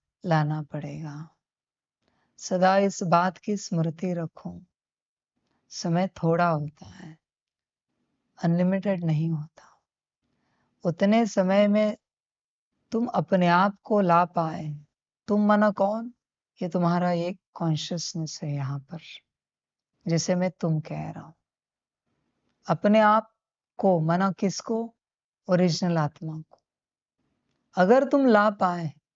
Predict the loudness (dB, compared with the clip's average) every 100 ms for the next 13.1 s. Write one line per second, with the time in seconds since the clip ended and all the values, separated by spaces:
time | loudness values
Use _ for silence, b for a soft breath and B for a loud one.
0 | _ _ _ _ _ -12 -8 -8 -8 _
1 | -18 -16 -18 _ _ _ _ _ _ _
2 | _ _ _ _ _ _ _ _ _ -2
3 | 0 2 2 0 -4 -6 -6 -6 -6 -8
4 | -6 -4 -4 -4 -8 -20 -18 -16 -16 -18
5 | _ _ _ _ _ _ _ _ _ -10
6 | -4 0 2 2 0 -4 -8 -8 -2 -2
7 | 0 -2 -6 -10 _ _ _ -6 0 2
8 | 0 -4 -6 -4 -8 -12 -16 -16 -16 -18
9 | _ _ _ _ _ _ _ _ _ _
10 | _ _ _ _ _ _ _ -6 -2 -2
11 | 0 -2 0 -2 -6 _ -12 -10 -10 -10
12 | -12 -10 -12 -10 -12 -12 -14 -18 -20 -20